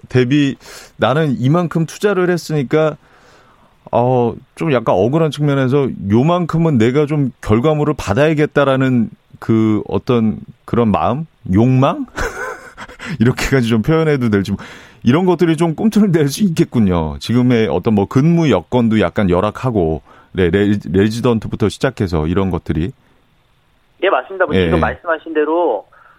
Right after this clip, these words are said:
Speaker 2: 조금 더 설명을 드리면 한국에서 지금 아이엠에프 이후로 의과대학의 입학 그 성적이 상당히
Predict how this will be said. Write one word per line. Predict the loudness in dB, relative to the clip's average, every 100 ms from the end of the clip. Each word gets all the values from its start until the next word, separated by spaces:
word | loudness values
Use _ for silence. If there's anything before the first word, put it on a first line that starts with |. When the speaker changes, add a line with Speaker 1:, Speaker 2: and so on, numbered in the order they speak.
| -6
Speaker 2:
조금 | -4 -4
더 | -4
설명을 | -4 -4 -4
드리면 | -8 -8 -6 -4
한국에서 | -6 -4 -2 0 -2
지금 | -4 -8 -4 -2 -4 -6 -4
아이엠에프 | -2 -2 -2 -2 -6
이후로 | -4 -2 -2 -2
의과대학의 | -2 -2 0 0 -2 -2 -2 -2 -4
입학 | -6 -6 -8 _ _ _ -12
그 | -10 -8
성적이 | -4 -4 -4 -8
상당히 | -4 -4 -4 -8